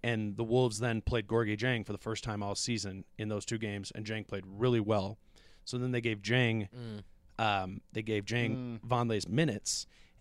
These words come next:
Speaker 1: and then he was just kind of, there's just, 'cause I said they're not playing two bigs. So they, they,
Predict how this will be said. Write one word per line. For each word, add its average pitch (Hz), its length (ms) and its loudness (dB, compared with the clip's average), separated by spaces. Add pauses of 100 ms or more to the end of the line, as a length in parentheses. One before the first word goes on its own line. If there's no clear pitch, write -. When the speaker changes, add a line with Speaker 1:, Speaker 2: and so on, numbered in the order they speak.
Speaker 1:
and 113 340 0
then 110 120 0
he 120 120 2
was 113 180 2
just 101 160 0
kind 113 300 0
of, 101 300 -2 (180)
there's 123 140 0
just, 135 140 -2 (320)
'cause 120 140 -2
I 110 60 0
said 143 160 0
they're 131 100 0
not 120 140 0
playing 120 220 0
two 113 120 0
bigs. 117 400 0 (460)
So 151 220 6
they, 156 280 2
they, 185 200 6